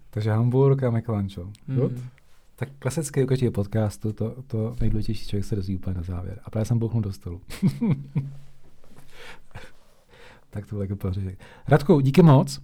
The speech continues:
Speaker 2: Já děkuju za pozvání.
Speaker 1: Ano, a jsem rád, že to konečně vyšlo, a tak doufám, že se někde zase potkáme, když ne v Liberci, tak ve Friedlandu, anebo třeba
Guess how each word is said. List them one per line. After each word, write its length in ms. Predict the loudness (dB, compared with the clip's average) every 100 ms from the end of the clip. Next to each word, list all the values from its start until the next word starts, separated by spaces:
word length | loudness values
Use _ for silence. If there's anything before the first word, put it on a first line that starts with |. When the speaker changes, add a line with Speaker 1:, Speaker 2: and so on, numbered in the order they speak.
| 0
Speaker 2:
Já 160 | 2
děkuju 240 | 2 4 2
za 100 | 4
pozvání. 560 | 2 2 2 0 -4 -8 0
Speaker 1:
Ano, 380 | 6 8 8 4
a 40 | 4
jsem 120 | 8
rád, 80 | 8
že 40 |
to 60 | 8
konečně 320 | 8 8 6
vyšlo, 560 | 6 6 8 8 6 2
a 40 |
tak 180 | 2 4
doufám, 320 | 4 6 6
že 60 | 6
se 180 | 6
někde 200 | 6 8
zase 140 | 6 4
potkáme, 540 | -2 4 8 10 8
když 160 | 6 2
ne 80 | -2
v 40 |
Liberci, 300 | 0 0 0
tak 120 | -4
ve 100 | -6
Friedlandu, 600 | -4 -2 -2 -2 -2 -4
anebo 220 | -4 -4
třeba 480 | -6 -6 -4 -4 -6